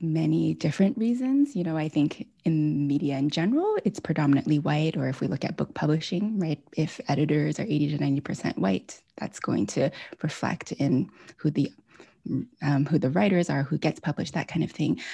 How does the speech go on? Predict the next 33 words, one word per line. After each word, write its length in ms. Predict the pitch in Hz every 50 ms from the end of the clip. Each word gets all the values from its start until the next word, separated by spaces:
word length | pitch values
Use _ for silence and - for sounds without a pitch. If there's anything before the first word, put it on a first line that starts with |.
| - -
But 160 | - 254 247
thinking 240 | 269 294 294 311 302
specifically 640 | 285 - - 196 - - 170 - 160 151 - 151 139
about 240 | 135 - 147 - -
Buddhism, 400 | - - 156 151 - 156 147 160
you 80 | 160
know, 80 | 156 156
I 120 | - 160
know 180 | 160 156 156 156
George, 420 | 151 - 165 156 151 147 147 -
I 80 | 156 147
listened 320 | 143 147 - - 156 - -
to 80 | -
your 140 | 151 147 147
podcast 480 | 147 - 156 147 - - 165 165 - -
with 140 | 175 170 -
him, 260 | - 165 156 151 160 - - - - - -
talked 260 | - - 160 151 -
about 240 | 170 170 156 147 135
how 140 | - 165 160
Buddhism 360 | 151 147 143 143 143 - 151 147
has 180 | 151 147 147
been 160 | - 143 143
in 80 | 147 151
this 160 | 151 - -
country, 400 | - 156 151 151 - 151 147 156 - - - - - - - -
you 100 | 185 160
know, 80 | 139
hundred 280 | 143 - 139 147 175 -
fifty 200 | - 202 202 233
years, 340 | 247 269 262 196 160 156 -
basically, 600 | - - - - - - - - - - - - -
um, 300 | 139 - 135 - 143